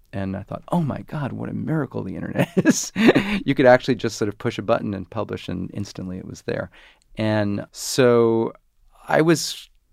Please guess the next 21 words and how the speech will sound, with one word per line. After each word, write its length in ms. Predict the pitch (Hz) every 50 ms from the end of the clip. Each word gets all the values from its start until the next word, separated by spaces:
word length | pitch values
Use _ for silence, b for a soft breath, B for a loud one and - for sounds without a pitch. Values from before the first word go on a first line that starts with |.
| _ _ _ _ _ -
unlike 320 | 147 185 208 175 139 -
other 160 | 131 120 120
magazine 400 | 117 107 101 101 101 90 98 95
editors 380 | 95 98 92 92 98 98 - -
who 260 | - 101 98 92 85 - _ - - - 98 - - - - - - -
were 140 | - 113 113 - _ 87 82 82
nervous 480 | - 104 107 110 110 98 101 95 - -
or 60 | 98
scared 460 | - - - 107 104 101 104 104 87
or, 180 | 98 95 92 - _ _ _ - -
uh, 460 | - - - - - - - - - - - - - -
basically 440 | - - 104 - - - 107 107 - _ _ _
cynical 440 | - - - 139 139 127 - 98 98
about 220 | - - - -
the 80 | - -
internet, 360 | - - 101 - - - -
I 120 | - -
was 340 | - 107 - - - - - _ _ _ _ _ _ -
a 40 | 80
great, 260 | 98 98 92 92 - _ _ _ - - - - - - - - - - - - _ _ _ _ _ _ _ _ _ -
uh, 220 | - 90 - -